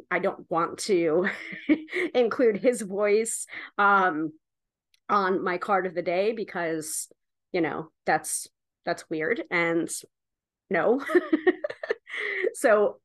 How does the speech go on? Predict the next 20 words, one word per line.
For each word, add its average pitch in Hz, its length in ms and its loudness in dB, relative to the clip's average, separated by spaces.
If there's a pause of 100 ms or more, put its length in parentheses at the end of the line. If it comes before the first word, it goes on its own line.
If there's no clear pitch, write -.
on, 214 260 0
in 240 200 2
those 233 260 2
cases, 180 420 -4
I 196 160 2
will 185 220 0
do 170 260 -4
a 185 80 -8
static, 156 600 -2 (360)
um, 156 480 0 (260)
card 196 580 4
on 180 520 0
a 185 140 -2
background 160 760 -2
and 165 160 0
I'll 160 80 0
do 165 200 -4
a 160 60 -2
written 156 280 -4
interpretation. - 920 -4